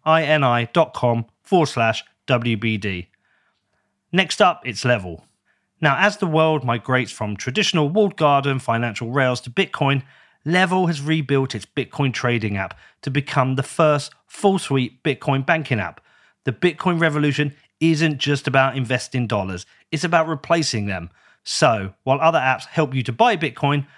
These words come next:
the Level app lets you use your Bitcoin for daily life. You can get paid in Bitcoin, you can spend Bitcoin anywhere, and you can even earn Bitcoin rewards. All of this is alongside a traditional fiat account,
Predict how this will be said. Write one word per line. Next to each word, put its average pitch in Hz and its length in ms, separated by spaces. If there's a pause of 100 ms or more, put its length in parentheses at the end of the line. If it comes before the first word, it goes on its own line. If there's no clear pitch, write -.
(180)
the 123 100
Level 196 320
app 139 300 (160)
lets 147 280
you 151 80
use 170 320
your 139 100
Bitcoin 135 380
for 123 100
daily 127 340
life. 143 360 (360)
You 196 100
can 190 80
get - 240
paid 147 260
in 147 140
Bitcoin, 143 500 (160)
you 165 80
can 151 120
spend 160 320
Bitcoin 196 320
anywhere, 175 480 (240)
and 131 100
you 127 80
can 127 220
even 143 440
earn 113 300
Bitcoin 110 380
rewards. 95 520 (540)
All 190 220
of 151 140
this 151 260
is 120 160
alongside 131 600
a 123 80
traditional 135 640
fiat 196 320
account, 120 380